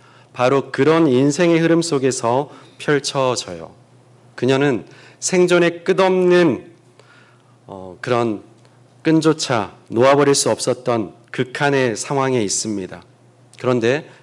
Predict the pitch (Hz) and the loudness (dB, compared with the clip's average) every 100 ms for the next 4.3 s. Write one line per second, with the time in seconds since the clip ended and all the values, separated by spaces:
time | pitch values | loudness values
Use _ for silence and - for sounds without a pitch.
0 | _ - 196 202 180 170 170 165 156 151 | _ 0 2 2 0 0 -2 -4 -2 0
1 | 139 143 160 180 - - - - - 156 | 0 0 0 -4 -16 -20 -20 -14 -2 2
2 | 151 156 139 131 131 143 139 160 143 143 | 4 4 2 2 0 0 0 -2 -2 -2
3 | 135 127 120 127 147 147 143 127 104 107 | 0 0 0 2 2 0 -2 -6 -8 -8
4 | 104 110 127 | -6 -6 -6